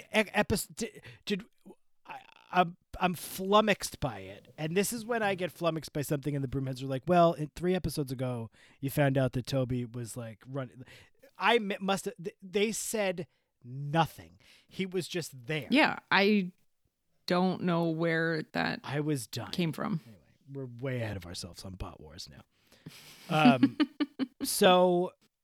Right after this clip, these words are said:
Speaker 1: Holly J, Holly Jacoby and Myers Sinclair, who is such a fucking asshole. Um, she knows that Spinner didn't get into police academy 'cause he tells Holly J, Holly,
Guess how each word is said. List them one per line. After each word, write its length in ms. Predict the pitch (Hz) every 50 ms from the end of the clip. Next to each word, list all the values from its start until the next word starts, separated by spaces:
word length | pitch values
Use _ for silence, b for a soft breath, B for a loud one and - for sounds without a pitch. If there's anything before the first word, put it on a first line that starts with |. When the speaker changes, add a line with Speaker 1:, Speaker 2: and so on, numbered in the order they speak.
| _ _ _ _ _ _ _ _ _ _
Speaker 1:
Holly 460 | - - - 180 196 220 254 277 277
J, 320 | 214 139 139 127 110 98 101
Holly 380 | 101 - 170 202 247 269 294 277
Jacoby 420 | 233 262 - 208 208 190 170 175 175
and 80 | 160
Myers 300 | 151 139 135 135 135 123 -
Sinclair, 540 | - 131 120 - - - 85 - 85 87 _ b b b b b b b
who 360 | b 170 160 156 156 151 147 - _ _ _ _ _ _ _ _ _ -
is 340 | 156 151 156 147 131 - - -
such 360 | - - - 214 208 - -
a 60 | 156
fucking 320 | - - 117 110 - - - - -
asshole. 360 | - - - - - - - _ b b b b b b b b b b _ _ _ _ -
Um, 560 | 143 139 135 127 123 113 104 113 110 98 - _ _ _ _ _ _ _ -
she 380 | - - - - 226 240 269
knows 520 | 277 262 247 214 196 185 185 175 165 151 -
that 180 | - 156 143
Spinner 300 | - - - 156 147 147
didn't 200 | 135 139 135 135
get 140 | 131 131 123
into 160 | 123 117 -
police 300 | - 120 113 113 107 -
academy 440 | - - 101 87 - - - - _ _ _ _
'cause 200 | - 143 123 -
he 220 | - - 147 147
tells 540 | 139 - - 143 143 139 139 131 113 - - _ _
Holly 280 | 127 143 156 151 151 147
J, 320 | 127 143 139 135 131 135 -
Holly, 580 | 123 139 156 156 151 151 151 147 147 120 -